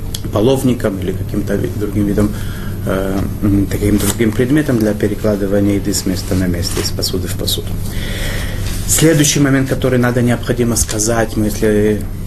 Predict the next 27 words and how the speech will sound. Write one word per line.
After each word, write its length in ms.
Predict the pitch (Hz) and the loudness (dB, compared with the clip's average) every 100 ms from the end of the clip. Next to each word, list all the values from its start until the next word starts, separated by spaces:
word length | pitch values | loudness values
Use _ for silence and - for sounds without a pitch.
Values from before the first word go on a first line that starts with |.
| 95 | -6
обращаются 580 | 95 110 - 113 107 - | -2 -2 0 0 0 -2
к 100 | - | -2
раввину, 420 | 120 143 139 143 - | 0 2 4 2 0
надо 320 | 113 110 - - | -2 0 -2 -2
определить 580 | 110 - 110 113 120 120 | -2 0 0 2 0 2
точно, 320 | 135 131 123 | 0 2 0
это 160 | 107 110 | 0 0
была 380 | 104 110 107 - | 2 2 2 2
жидкость 540 | 113 117 - 156 147 - | 2 2 2 -2 -2 -2
или 160 | - 113 | 0 0
это 160 | - 104 | 0 0
была 200 | 104 101 | 0 0
твёрдая 420 | - 104 101 98 | 2 0 2 0
еда. 140 | 92 | 0
Потому 200 | 92 - | -2 -2
что, 140 | - 113 - - - - - | -2 -4 -4 -4 -4 -2 0
э, 260 | 101 101 - - | 2 0 0 -2
в 160 | 107 | 0
жидкость, 400 | 104 143 - 101 | 2 2 0 0
с 20 | |
одной 240 | 107 110 104 | 2 2 0
стороны, 580 | 104 107 107 107 101 104 | 0 0 2 4 2 0
она 180 | 98 98 | 0 0
смешивается 600 | - 101 - - 92 - | 2 0 0 -2 -2 -2
лучше, 300 | 101 117 - | -2 0 -2
как 100 | - - | -2 -2
понятно, 460 | 110 117 113 - | 0 0 0 -2